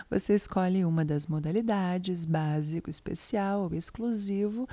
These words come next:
e ganha um dos prontos à sua escolha. Agora, se você não sentiu o seu desejo contemplado em nenhuma dessas possibilidades, conta pra mim qual é a sua ideia no formulário lá de baixo.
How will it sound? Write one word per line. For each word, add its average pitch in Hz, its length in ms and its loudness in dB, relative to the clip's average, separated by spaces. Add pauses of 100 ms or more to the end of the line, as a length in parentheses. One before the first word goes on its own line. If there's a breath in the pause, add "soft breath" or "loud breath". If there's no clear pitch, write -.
(340 loud breath)
e 269 120 4
ganha 226 580 2
um 208 160 6
dos 180 260 -2
prontos 170 680 0
à 147 120 0
sua 196 300 -2
escolha. - 680 -4 (340 loud breath)
Agora, 196 360 4
se - 120 -2
você 220 300 4
não 277 220 6
sentiu 277 420 2
o 240 60 2
seu 240 180 2
desejo 220 500 4
contemplado 202 920 2
em 170 80 4
nenhuma 220 460 4
dessas 165 420 0
possibilidades, 180 1040 -2 (300 loud breath)
conta 285 300 4
pra 277 180 4
mim 254 220 4
qual 233 180 4
é 220 80 6
a 220 40 4
sua 220 180 0
ideia 196 520 2
no 202 80 0
formulário 190 760 0
lá 170 180 -4
de 220 140 -6
baixo. - 560 -6